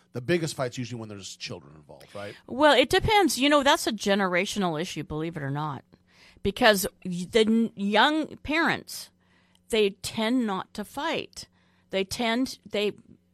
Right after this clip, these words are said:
Speaker 2: many of the younger parents have h-, had experience with divorce in their lifetime. Their parents were divorced, or they saw that happen. They know the, the ramifications. Maybe they experienced a custody fight.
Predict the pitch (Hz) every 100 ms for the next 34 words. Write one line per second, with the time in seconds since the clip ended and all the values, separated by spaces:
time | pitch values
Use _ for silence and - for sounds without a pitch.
0 | _ - 208 220 294 311 254 226 220 214
1 | - 196 208 - 180 196 - 180 180 -
2 | - 165 165 - 170 - 185 240 240 170
3 | - _ _ - 190 180 180 196 262 -
4 | 131 113 - _ _ _ - 156 - 165
5 | 180 208 220 208 196 202 208 208 170 165
6 | 160 - 151 156 156 170 156 147 160 208
7 | 185 _ _ _ - 131 143 151 147 160
8 | 160 151 - - - 170 156 170 - 185
9 | 160 - 202 196 180 196 190 180 - -
10 | 170 220 208 101 - - 151 156 165 -
11 | - 175 131 120 95